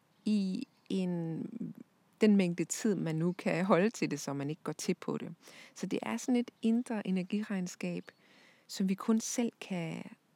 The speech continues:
finde ud af, øh, om er i balance. Og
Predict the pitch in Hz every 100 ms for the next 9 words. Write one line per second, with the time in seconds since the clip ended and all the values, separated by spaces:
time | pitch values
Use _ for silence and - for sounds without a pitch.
0 | _ - - 202 190 202 170 160 - _
1 | _ _ _ 175 160 - 165 156 151 156
2 | 156 156 165 - - _ _ _ _ _
3 | - - - _ _ _ - 185 180